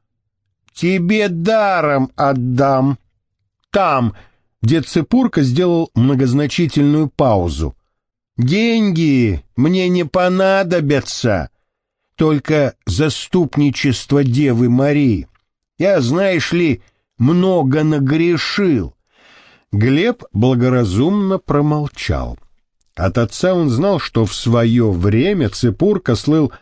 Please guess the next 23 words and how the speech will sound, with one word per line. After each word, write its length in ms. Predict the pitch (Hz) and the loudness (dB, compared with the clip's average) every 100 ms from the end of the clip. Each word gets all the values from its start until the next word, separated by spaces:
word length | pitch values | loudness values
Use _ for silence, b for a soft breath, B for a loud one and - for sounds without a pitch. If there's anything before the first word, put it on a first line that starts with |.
| B B - | B B -2
очень 380 | 170 - 143 | -2 2 2
жёстким 800 | 104 82 147 208 - - 120 95 - | 2 0 0 -2 -6 -4 -2 -2 0
и 140 | 123 | 0
хватким 840 | - 98 80 107 180 - - 151 | 2 -2 0 0 0 -6 -2 0
кладоискателем. 1000 | - 143 120 117 127 - 104 - 76 64 - B B B B | 2 0 2 0 -2 -2 -2 -2 -6 -8 -14 B B B B
Его 300 | 107 123 131 | 0 2 0
авантюрная 800 | - 117 139 143 165 160 135 131 | 0 0 2 0 0 2 2 2
натура 480 | 131 143 - 226 165 | 2 0 0 2 2
нередко 640 | 131 139 180 240 - 160 | 2 2 0 -2 -2 -2
приводила 640 | 135 139 135 131 156 156 143 | 2 2 2 2 0 0 -2
к 80 | |
стычкам 640 | - - 220 - - 127 107 | -4 -2 -2 -2 -2 2 2
с 80 | 92 | 2
другими 500 | 139 151 226 226 147 | 0 2 2 2 0
чёрными 680 | - 165 110 104 110 113 - | 0 0 2 2 2 0 0
археологами, 1080 | 117 120 - 165 147 90 69 64 64 62 64 B B - | -2 -2 0 0 2 0 -4 -6 -10 -10 -16 B B -2
и 100 | 127 | 0
Цепурка 640 | - 139 180 208 - 147 | 0 0 2 0 0 -2
всегда 640 | - - 151 113 98 123 185 | -2 -4 -2 0 0 0 -2
отвечал 720 | - 151 139 135 - 139 139 | -2 -4 0 -2 0 -2 0
ударом 760 | 107 95 85 139 170 107 73 - - | 0 0 0 0 2 0 -2 -8 -6
на 200 | 92 101 | 0 2
удар. 460 | 98 82 73 65 - | 2 0 -4 -6 -10